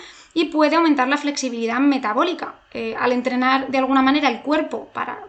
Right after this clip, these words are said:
poder cambiar fácilmente entre la quema de glucosa y la quema de grasas como, eh, fuente de energía. Entonces, vemos que durante el ayuno el cuerpo lo que hace es agotar las reservas de glucosa y de nuevo comienza a utilizar las grasas almacenadas para obtener energía. También nos ayuda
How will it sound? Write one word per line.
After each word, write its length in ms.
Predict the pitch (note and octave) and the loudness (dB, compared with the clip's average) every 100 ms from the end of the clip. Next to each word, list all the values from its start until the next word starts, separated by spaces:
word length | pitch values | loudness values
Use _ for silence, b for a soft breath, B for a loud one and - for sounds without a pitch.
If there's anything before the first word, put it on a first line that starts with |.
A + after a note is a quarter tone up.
| - | -6
poder 260 | A#3 B3 | -2 0
cambiar 460 | C4 B3+ B3 D4+ C#4+ | 2 2 4 2 0
fácilmente 840 | - A3+ A#3+ A#3+ D4 D#4 C4+ G#3+ B B B B | -2 -8 -4 0 4 4 2 -6 B B B B
entre 240 | B3 A#3+ | -6 -2
la 160 | A3+ G#3+ | -2 0
quema 280 | C4 C4+ C4 | 2 2 4
de 100 | C4+ | 2
glucosa 440 | C4 C#4 D#4+ B3 | 0 -2 -2 -2
y 40 | |
la 160 | A3 A3 | -4 -4
quema 240 | A#3 A#3+ | -4 -4
de 80 | A#3+ | -2
grasas 420 | B3 C4 C4 A3+ | 0 0 -2 -6
como, 400 | - A3+ A3+ G#3+ | -6 -4 -4 -6
eh, 140 | A3+ G#3+ | -10 -10
fuente 460 | - A#3+ A#3+ C#4 C#4 | -6 -4 -2 -4 -4
de 260 | A#3 G3+ | -6 -6
energía. 460 | E3 - - F#4 - - B B | -8 -10 -6 -6 -8 -14 B B
Entonces, 220 | - - | -10 -2
vemos 280 | B3 C#4 D4 | 2 2 2
que 100 | C#4 | 2
durante 280 | B3+ B3 A#3 | 0 -2 -4
el 60 | |
ayuno 440 | A3+ A#3+ D4 E4 F#4 | -4 4 6 6 4
el 100 | C4 | 0
cuerpo 220 | B3+ C4+ | 0 0
lo 100 | C4 | 0
que 60 | |
hace 100 | D4 | 0
es 140 | C#4 - | -2 -2
agotar 520 | B3 A#3+ A#3 C#4+ C#4+ | -2 0 0 0 0
las 100 | A#3 | 0
reservas 400 | A3 A3 A3+ A3+ | -4 -4 -4 -6
de 80 | A#3 | -4
glucosa 400 | B3 D4 F4 F4 G4+ G4+ B B | -4 0 0 0 -2 -4 B B
y 140 | B G4 | B 2
de 120 | F#4 | 4
nuevo 340 | D#4+ D4+ E4+ | 4 2 0
comienza 300 | D#4+ D4 C#4 | 2 4 4
a 20 | C#4+ | 0
utilizar 360 | C#4+ C#4+ D4 | -2 -2 -2
las 140 | D4 C4+ | -2 -2
grasas 320 | D4 C#4+ C#4+ | -2 -2 2
almacenadas 640 | D4 D4 D4 D4 D4 F#4+ | 2 2 4 4 4 2
para 200 | - C4 | 2 2
obtener 320 | A#3 A3+ C4 | 0 -4 -2
energía. 440 | C#4+ A3+ - E4+ D#4+ | -2 -2 -2 -2 0
También 400 | A#3 A#3 B3+ C4+ | -2 -2 0 2
nos 160 | C4+ | 2
ayuda 400 | C4+ C4+ C#4+ E4+ | 0 0 2 0